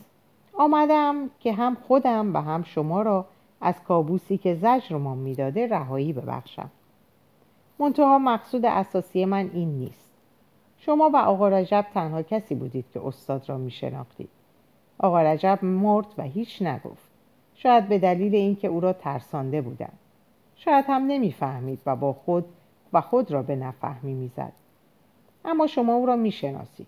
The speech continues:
شما اسراری از زندگی او می‌دانید که انتشار آنها برای نسل معاصر و آیندگان ضروری است. شما می‌توانید مرا ریاکار و شارلاتان تصور کنید. حق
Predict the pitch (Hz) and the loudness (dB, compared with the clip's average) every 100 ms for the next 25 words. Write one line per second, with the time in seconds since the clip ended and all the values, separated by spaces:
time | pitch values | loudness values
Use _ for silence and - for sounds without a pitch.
0 | _ - 151 151 147 139 - 147 151 160 | _ -10 -6 -6 -4 -8 -4 -2 0 0
1 | 147 131 143 135 131 123 151 151 147 156 | -2 -4 -6 -4 -4 -4 -2 -2 -4 -4
2 | 151 147 143 - _ _ _ 233 220 226 | -4 -2 -6 -8 _ _ _ 0 0 0
3 | 226 - 277 269 175 147 156 151 131 139 | -2 2 2 2 0 -2 -4 -4 -4 -4
4 | 151 151 180 214 - 156 127 135 131 - | -4 -4 -6 -6 -6 -6 -6 -8 -10 -4
5 | 147 139 - 131 131 131 131 131 208 262 | -4 -4 -8 -6 -6 -8 -6 -2 -2 -2
6 | - _ _ - 180 151 135 123 - _ | -8 _ _ -6 -2 -2 -2 -6 -10 _
7 | _ _ _ _ _ _ _ _ 381 370 | _ _ _ _ _ _ _ _ 0 2
8 | 359 339 330 269 262 262 247 240 240 240 | 4 2 2 2 0 -2 -2 0 2 2
9 | 202 156 143 143 196 202 214 - 143 135 | 0 0 0 -2 0 0 -2 -4 -4 -2
10 | 131 - 196 180 123 - - - - - | -6 -2 -2 -2 -8 -10 -12 -10 -16 -14
11 | - - - 277 | -16 -16 -4 -2